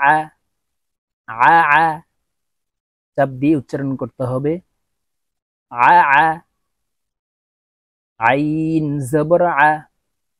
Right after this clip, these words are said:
আইন জের আই, আ, আই। এখানে দুই রকম আইন, দুটি আইন হবে,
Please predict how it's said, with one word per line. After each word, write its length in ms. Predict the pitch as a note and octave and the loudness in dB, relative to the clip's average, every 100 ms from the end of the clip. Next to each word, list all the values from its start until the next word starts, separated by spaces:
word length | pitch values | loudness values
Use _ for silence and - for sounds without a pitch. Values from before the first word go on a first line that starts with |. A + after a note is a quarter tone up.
| _ _ _ | _ _ _
আইন 800 | A#2 C3+ D3+ D3+ D#3 D#3+ D3+ C#3+ | 0 0 0 -2 -2 -2 -4 -6
জের 480 | C3+ D3+ F3+ E3 D3 | -6 -2 -2 -2 -6
আই, 400 | C3 C#3+ D#3+ D#3+ _ _ _ _ _ _ _ _ _ _ - | -4 0 0 -2 _ _ _ _ _ _ _ _ _ _ -4
আ, 320 | A2 D3+ E3+ | 2 4 4
আই। 380 | C#3+ D#3 D#3+ D3+ _ _ - | 2 -2 -2 -8 _ _ -14
এখানে 400 | - C3+ D#3 D3 | -10 -8 -6 -6
দুই 240 | C3 D3 | -2 -2
রকম 300 | C3+ - C3+ | -2 -6 -6
আইন, 420 | A#2+ C#3 E3+ D3 | -4 -4 -6 -8
দুটি 380 | C3 D3+ C#3+ E3+ | -8 -8 -6 -4
আইন 320 | A2+ A2+ A#2+ | -4 -6 -8
হবে, 320 | G2+ A2 A2+ | -10 -12 -12